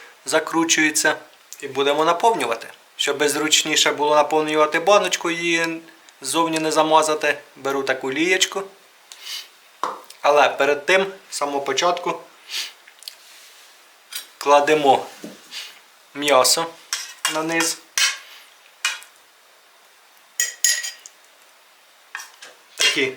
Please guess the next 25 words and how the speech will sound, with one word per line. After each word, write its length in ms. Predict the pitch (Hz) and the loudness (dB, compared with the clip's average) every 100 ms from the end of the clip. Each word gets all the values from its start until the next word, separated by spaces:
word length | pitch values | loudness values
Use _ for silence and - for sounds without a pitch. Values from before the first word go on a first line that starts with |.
| - | -4
різні 400 | 147 160 131 135 | 0 2 2 -2
кусочки, 600 | - - 147 - 247 - | -4 -8 -2 2 2 2
у 40 | 185 | 4
мене 200 | 165 160 | 4 2
тут 160 | 147 | -2
і 60 | 147 | -4
більше, 320 | 220 214 139 | -2 0 0
і 20 | |
менше. 400 | 139 190 208 202 196 - - - - - - - - - - | 0 0 0 -2 -8 -6 -4 -2 0 -2 -4 -14 -20 -6 -2
Так, 280 | - - - - - - | 0 -2 -6 -4 -2 -2
два 180 | 135 139 | -2 -2
штучки 500 | 135 170 190 - 156 | 0 0 2 2 4
вистачить. 760 | 143 151 - 196 - - - - - - - - | 4 4 2 0 0 -2 -6 -6 -12 -18 -18 -10
Все-таки 400 | - 160 151 147 | -2 0 0 2
я 160 | 147 143 | 4 4
роблю 440 | 143 147 147 143 - - - - - - - - - - 131 | 4 0 -2 -2 -10 -20 -20 -20 -20 -20 -18 -18 -18 -16 -4
греч-, 440 | 131 151 - - | 0 2 2 0
гречку 500 | - 160 165 - - | 2 4 4 4 0
з 80 | 131 | 0
м'ясом, 440 | 185 226 214 196 - | 2 4 4 4 2
а 80 | |
не 120 | 175 180 | -4 0
м'ясо 680 | 185 - - - - 165 | 0 -2 -6 -8 -6 -4
з 40 | 151 | -2
гречкою. 540 | 170 170 - 165 165 | 0 0 -2 -4 -6